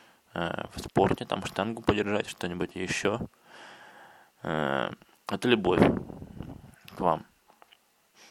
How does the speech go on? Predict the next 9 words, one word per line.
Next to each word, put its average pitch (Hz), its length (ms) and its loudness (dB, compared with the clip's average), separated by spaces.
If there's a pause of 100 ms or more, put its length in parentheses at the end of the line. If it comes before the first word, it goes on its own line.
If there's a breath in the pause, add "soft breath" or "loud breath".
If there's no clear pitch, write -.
Это - 160 -2
активная 123 640 0
заинтересованность 92 920 -2
в 95 60 -8
жизни 92 300 -4
и 87 40 0
развитии 131 500 -4 (680 loud breath)
объекта 95 540 -4 (200)
любви. 90 460 -4